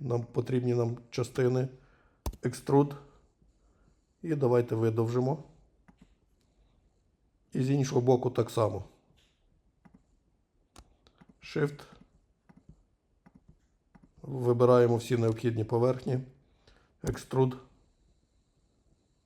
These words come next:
Видовжили. Виходимо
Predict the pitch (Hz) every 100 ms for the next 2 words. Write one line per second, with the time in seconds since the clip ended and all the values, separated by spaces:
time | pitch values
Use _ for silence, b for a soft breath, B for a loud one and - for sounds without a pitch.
0 | _ _ _ _ _ _ _ _ _ _
1 | _ _ _ _ _ - - - 127 117
2 | 110 101 104 92 - b b _ _ _
3 | - b b b b _ 127 127 131 143
4 | 123 123 117